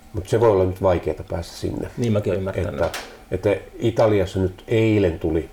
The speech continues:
Speaker 1: toissapäivänä tuli voimaan säädös, jossa, jossa asukkaiden pitää pysytellä oman kotikaupunkinsa sisällä, ei saa ylittää rajaa.
Speaker 2: Vau.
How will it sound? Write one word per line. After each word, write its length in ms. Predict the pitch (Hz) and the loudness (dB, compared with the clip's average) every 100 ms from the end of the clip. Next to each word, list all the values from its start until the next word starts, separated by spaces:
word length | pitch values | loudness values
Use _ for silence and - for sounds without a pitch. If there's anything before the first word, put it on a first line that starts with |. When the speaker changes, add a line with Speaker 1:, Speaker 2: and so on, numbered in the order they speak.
| - - - - - - | -18 -20 -20 -20 -20 -6
Speaker 1:
toissapäivänä 640 | - 110 113 92 85 82 80 | 0 2 2 0 2 2 0
tuli 260 | 80 80 | -2 -2
voimaan 480 | 82 85 85 82 87 - - - - 71 | 0 0 0 -2 -4 -8 -20 -20 -16 -14
säädös, 540 | - 95 87 85 - | -4 0 0 -2 -4
jossa, 340 | 85 - 90 90 - - | -6 -4 -2 -2 -6 -8
jossa 400 | 92 - - 90 - - - - | -6 -6 -4 -4 -4 -16 -20 -4
asukkaiden 720 | 95 98 92 - 90 82 82 | -2 0 -2 0 0 0 -2
pitää 280 | 85 - 82 | -4 -2 -2
pysytellä 480 | 123 - - 87 87 | 0 0 0 0 2
oman 300 | 101 92 87 | 2 0 0
kotikaupunkinsa 1700 | 95 - 90 - - - 92 - - 95 87 - 85 90 87 85 | -2 -2 -6 -8 -18 -14 -14 -14 -4 0 0 0 -2 0 0 0
sisällä, 400 | - 92 90 87 | -2 -2 0 0
ei 140 | 90 90 | 2 0
saa 140 | 95 | 2
ylittää 460 | 98 95 90 95 87 | 2 2 0 -2 0
rajaa. 480 | 87 85 - - - - - - - - 90 | 0 0 0 -4 -6 -16 -20 -20 -16 -10 -6
Speaker 2:
Vau. 380 | 90 90 87 | -4 -4 -6